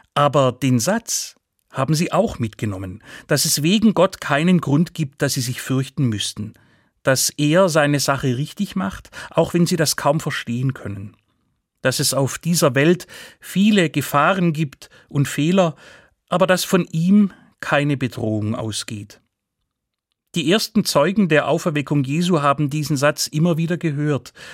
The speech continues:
als Leitmotiv ihres Glaubens, als ein Versprechen, das gilt und über ihrem Leben steht. Neben der Angst, gegen die Angst. Ob mir das auch gelingt?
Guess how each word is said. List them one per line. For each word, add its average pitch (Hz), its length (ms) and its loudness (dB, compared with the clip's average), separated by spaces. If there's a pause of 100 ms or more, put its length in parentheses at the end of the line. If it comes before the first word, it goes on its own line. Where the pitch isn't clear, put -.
(120)
als 135 260 0
Leitmotiv 139 840 0
ihres 123 320 -4
Glaubens, 135 560 -2 (300)
als 143 280 0
ein 147 380 2
Versprechen, 165 680 -2
das - 240 -2
gilt 202 460 -2 (440)
und 180 400 2
über 180 260 2
ihrem 151 300 0
Leben 127 260 -2
steht. - 460 -10 (540)
Neben 175 560 2
der 135 200 -4
Angst, 147 540 -4 (500)
gegen 135 360 -2
die - 160 -6
Angst. - 480 -10 (1600)
Ob 170 120 0
mir 160 140 2
das 185 180 0
auch 143 240 2
gelingt? 147 520 -4